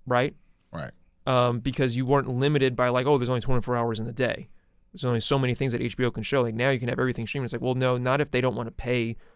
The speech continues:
Speaker 1: the royalties
Speaker 2: Yeah.
Speaker 1: to the show creators.
Speaker 2: That's why I'm,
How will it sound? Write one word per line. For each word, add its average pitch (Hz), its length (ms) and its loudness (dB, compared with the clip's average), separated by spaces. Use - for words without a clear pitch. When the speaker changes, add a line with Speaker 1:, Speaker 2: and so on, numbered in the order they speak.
Speaker 1:
the 113 100 -2
royalties 123 640 0
Speaker 2:
Yeah. 104 160 -2
Speaker 1:
to 90 60 -4
the 110 100 -4
show 123 200 0
creators. 120 320 -2
Speaker 2:
That's 123 80 2
why 117 100 6
I'm, 117 140 0